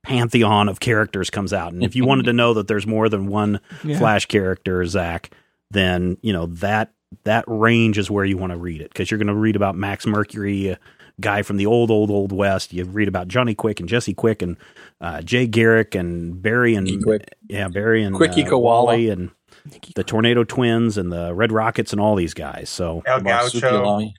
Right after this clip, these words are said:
Speaker 1: <laughs> Yes, yes. So here's the big question, Zach.
Speaker 3: Yes?
Speaker 1: What did you think of this?
Speaker 3: I really enjoyed this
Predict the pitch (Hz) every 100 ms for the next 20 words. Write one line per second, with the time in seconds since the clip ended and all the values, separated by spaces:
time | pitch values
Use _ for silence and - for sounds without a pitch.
0 | - 107 107 - - 98 87 - - 196
1 | 185 151 - - 170 - 180 180 240 220
2 | 226 208 156 110 - 80 82 _ _ _
3 | _ _ _ - 107 101 85 143 - -
4 | - 120 156 - - - 214 202 269 123
5 | 95 87 82 - - - _ - _ 151
6 | 175 151 120 123 147 _ _ _ - 127
7 | 165 180 185 - 165 160 127 131 127 107
8 | 73 - 120 110 113 - - - -